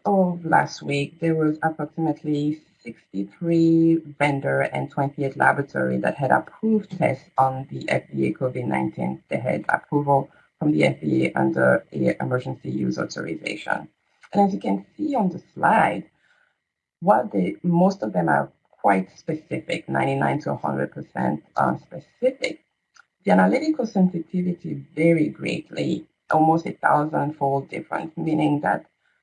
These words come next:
some of the assays on the market right now may have a, um, can detect as little as a hundred copies of the covid nineteen, um, R N A, while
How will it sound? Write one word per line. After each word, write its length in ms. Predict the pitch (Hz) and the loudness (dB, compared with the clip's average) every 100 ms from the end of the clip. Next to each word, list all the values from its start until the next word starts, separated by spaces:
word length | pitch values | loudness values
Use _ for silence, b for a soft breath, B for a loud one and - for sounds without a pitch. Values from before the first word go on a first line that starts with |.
| _ - | _ 0
some 160 | 220 240 | 2 2
of 100 | 247 | 0
the 160 | 226 | 0
assays 600 | - 160 - 156 139 147 | 2 0 -4 -6 -4 -4
on 160 | 147 143 | -6 -6
the 180 | 143 135 | -6 -4
market 360 | 71 - - - | -4 -6 -12 -18
right 120 | - 185 | -12 -2
now 300 | 226 247 233 | 2 4 4
may 240 | 196 175 | 2 2
have 340 | 170 156 156 - - | 4 2 2 -4 -6
a, 320 | 156 143 147 _ _ _ _ - | -4 -4 -8 _ _ _ _ 2
um, 420 | 151 143 139 143 | 4 4 2 -4
can 160 | - 190 | 0 0
detect 360 | 160 - 175 156 | 0 -2 -2 -2
as 140 | 143 | -4
little 380 | 143 143 143 135 | -4 -2 0 0
as 220 | 131 131 - _ - | 0 -2 -6 _ -10
a 60 | 127 | -2
hundred 380 | 139 135 - | 0 0 -2
copies 520 | - 147 - 135 127 - _ - | 0 0 0 -6 -6 -10 _ 0
of 440 | 127 123 123 127 _ - | 4 4 4 -2 _ -10
the 80 | 139 | -8
covid 340 | 135 131 131 | -6 -6 -6
nineteen, 640 | 135 131 120 139 135 127 - | -6 -6 -8 -10 -10 -10 -6
um, 320 | - 58 62 - - | 0 0 -2 -10 -4
R 220 | - 64 | 0 0
N 160 | - - | 0 -6
A, 220 | - 170 _ _ _ _ - | -6 -8 _ _ _ _ 2
while 320 | 151 156 | 4 4